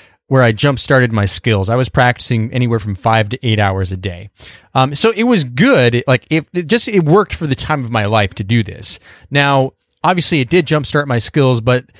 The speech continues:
it also, in, in a lot of ways, it, it was way too much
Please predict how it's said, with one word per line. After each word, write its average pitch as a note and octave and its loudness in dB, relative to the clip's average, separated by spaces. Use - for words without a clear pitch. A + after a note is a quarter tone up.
it D#3+ 0
also, F#3 2
in, D#3+ -2
in E3+ -2
a D#3 2
lot F#3 2
of D#3 4
ways, A#2 0
it, F3 -2
it D#3+ 2
was C#3+ 2
way E3 4
too C#3+ 0
much C3+ 0